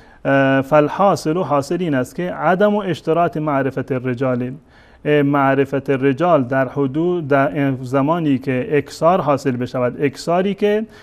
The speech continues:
موجب احاله و افاده باشد، در این زمان معرفت الرجال لازم نیست، یه شرط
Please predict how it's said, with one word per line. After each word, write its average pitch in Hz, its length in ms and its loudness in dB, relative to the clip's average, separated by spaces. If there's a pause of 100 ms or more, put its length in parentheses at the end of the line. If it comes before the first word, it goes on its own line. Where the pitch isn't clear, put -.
(120)
موجب 147 440 2
احاله 135 600 0
و 127 140 -2
افاده 139 640 0
باشد، 139 440 0
در 143 180 0
این 202 220 -4
زمان 170 320 -2
معرفت 135 540 -2
الرجال 151 640 0 (120)
لازم 143 640 -2
نیست، 160 260 -4
یه 143 80 -4
شرط 190 440 2